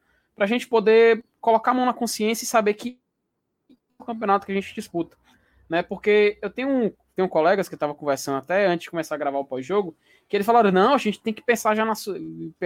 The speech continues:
focando na Sul-Americana, porque se ganhar." Poxa, infelizmente a gente não pode pensar nisso ainda. É possível? É muito possível. Principalmente se o Sport perder amanhã.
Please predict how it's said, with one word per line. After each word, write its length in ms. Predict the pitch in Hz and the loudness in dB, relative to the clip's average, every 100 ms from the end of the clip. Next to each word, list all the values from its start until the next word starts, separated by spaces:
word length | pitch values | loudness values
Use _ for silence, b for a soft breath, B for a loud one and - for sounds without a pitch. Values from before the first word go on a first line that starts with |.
| 170 | -2
focando 360 | 180 175 220 | -2 0 -2
na 80 | 226 | -2
Sul-Americana, 720 | - 214 214 190 - 214 220 | 0 0 4 2 2 2 2
porque 180 | 196 196 | 0 -4
se 80 | 185 | 0
ganhar." 180 | 196 202 220 - _ _ _ _ _ _ _ _ | 2 2 0 -2 _ _ _ _ _ _ _ _
Poxa, 340 | - 208 175 - _ _ - | 2 2 0 -6 _ _ -12
infelizmente 520 | 226 269 233 208 214 | 0 0 2 -2 -2
a 60 | 202 | -6
gente 220 | 202 - | -6 -4
não 100 | 240 | -2
pode 300 | - 226 220 | 2 2 2
pensar 280 | 185 - 160 | -6 -4 -2
nisso 240 | 156 - | -4 -4
ainda. 360 | 139 123 110 110 _ _ _ | -4 -4 -8 -12 _ _ _
É 100 | - | -4
possível? 540 | 208 190 - 262 185 160 | -4 -4 0 2 2 0
É 80 | - | 0
muito 280 | 208 320 - | 2 2 -2
possível. 480 | 302 - 190 143 - _ _ _ | -6 -4 -4 -4 -14 _ _ _
Principalmente 360 | 320 359 330 | -6 -2 -2
se 60 | 359 | -2
o 20 | |
Sport 360 | 330 - 240 - | 0 2 2 2
perder 220 | 240 233 | 0 2
amanhã. 400 | 247 220 196 | 2 2 2